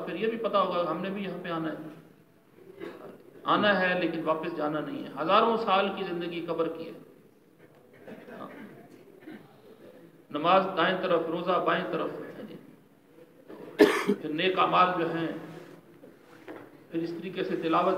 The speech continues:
کی ہے، جو تلاوت کی ہے وہ تو جو ہے ایک شکل کی صورت میں اندر آئے گی۔ جس طرف سے بھی عذاب داخل ہونا چاہے گا قبر میں، وہ تلاوت اس کو روکے گی۔ یہ اللہ کی ذات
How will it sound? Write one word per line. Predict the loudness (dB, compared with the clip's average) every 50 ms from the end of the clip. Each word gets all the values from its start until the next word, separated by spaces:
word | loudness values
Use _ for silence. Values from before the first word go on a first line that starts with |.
| -2 -4
کی | -6 -6 -6 -6
ہے، | -6 -8 -8 -10 -14 -14 -14 -14 -14 -14 -14 -16 -16 -18 -18 -18 -18 -16 -16 -14 -14 -16 -16 -18 -18 -18 -8
جو | -4 -2 -2 0
تلاوت | 4 6 8 8 8 6 4 2 0
کی | -2 -2 0
ہے | 0 0 0 -2 -4 -6 -6
وہ | -4 -4 -2
تو | 0 0
جو | 0 2 2 2
ہے | 2 0 0 -2 -6 -8 -12 -6
ایک | -4 -4 -2 -2 -2
شکل | -4 -4 -2 -2 -4 -4
کی | -4 -6 -6 -8 -8 -12 -16 -16 -18 -20 -10 -6
صورت | -4 -2 -2
میں | -2 -2 -4 -2
اندر | 0 0 0
آئے | 0 0 -4
گی۔ | -8 -10 -12 -14 -14 -14 -14 -14 -14 -14 -14 -14 -14 -8 -6
جس | -4 -4 0
طرف | 6 6 6 6 6 4
سے | 4 4
بھی | 4 2 2
عذاب | 2 4 6 6 6 6 6 4
داخل | 2 2 2 2 2
ہونا | 4 4 4 4
چاہے | 4 4 2 2 4 4
گا | 2
قبر | 2 2 2 4 4 4
میں، | 4 2 2 2 2 2 0 0 0 -4 -8 -12 -14 -16 -10 -4 -2
وہ | 0 2
تلاوت | 4 8 8 10 10 10 10 8
اس | 6 4 4
کو | 4 4
روکے | 4 4 4 4
گی۔ | 2 2 -2 -4 -6 -8 -10 -12 -14 -16 -18 -18 -18 -20 -20 -20 -20 -20 -20 -20 -20 -20 -20 -20 -20 -20 -20 -20 -20 -20 -20 -20 -20 -20 -20 -20 -10 -4
یہ | -2 2
اللہ | 4 6 6 6 6
کی | 4 6
ذات | 8 8 8